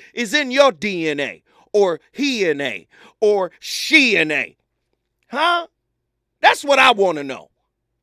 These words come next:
We got to deal with that. Right? It's more, these are the stimulating conversations I wanna have.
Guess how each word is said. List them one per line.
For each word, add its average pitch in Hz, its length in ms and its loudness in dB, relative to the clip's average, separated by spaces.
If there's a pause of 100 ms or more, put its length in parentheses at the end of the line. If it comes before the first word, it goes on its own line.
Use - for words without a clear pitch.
(960)
We 339 140 -12
got - 180 -10
to 226 60 -10
deal 285 360 -6
with 151 220 -10
that. - 240 -20 (1500)
Right? 233 380 -6 (440)
It's - 120 -20
more, 294 260 0 (140)
these 320 320 2
are 240 80 -2
the 175 80 -6
stimulating 190 720 -4
conversations 147 720 -12
I 139 120 -6
wanna 120 280 -12
have. 107 220 -18